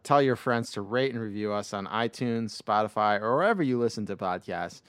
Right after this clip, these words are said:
because it brings other people in that we could possibly influence in the <laughs> future. Uh, anyway, Mattel was wonderful, and they welcomed me in, and r-, and they gave me a,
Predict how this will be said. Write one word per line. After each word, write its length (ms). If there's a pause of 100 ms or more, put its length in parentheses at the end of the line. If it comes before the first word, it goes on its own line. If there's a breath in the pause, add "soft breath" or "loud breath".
(320 soft breath)
because 420
it 200
brings 260
other 160
people 320
in 180
that 120
we 180
could 300
possibly 460
influence 540
in 80
the 80
<laughs> 0
future. 560 (880 loud breath)
Uh, 160
anyway, 260
Mattel 520
was 260
wonderful, 640
and 80
they 80
welcomed 400
me 160
in, 340
and 300
r-, 120
and 180
they 60
gave 160
me 100
a, 100